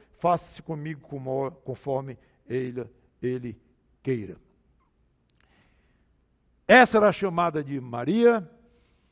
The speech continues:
colocar o ventre dela para ser ninho, o ninho que iria acalentar durante nove meses o Filho de Deus feito homem, depois ter o parto,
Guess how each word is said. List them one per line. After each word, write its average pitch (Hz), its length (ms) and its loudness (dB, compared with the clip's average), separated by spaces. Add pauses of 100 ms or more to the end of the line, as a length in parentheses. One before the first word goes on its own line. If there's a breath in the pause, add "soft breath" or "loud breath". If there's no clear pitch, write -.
(340)
colocar 160 540 0
o 131 400 -6
ventre 190 480 0
dela 185 280 0
para 170 300 -4
ser 170 400 -6
ninho, 147 640 -8 (1120)
o 139 80 -10
ninho 165 380 -8
que 160 120 -8
iria 143 520 -4
acalentar 131 880 -8
durante 123 380 -12
nove 127 280 -8
meses 117 520 -10
o 113 80 -14
Filho 143 260 -10
de 135 100 -10
Deus 120 360 -10
feito 113 360 -12
homem, 180 460 -10 (640)
depois 127 720 -8 (140)
ter 120 100 -12
o 110 80 -12
parto, - 560 -8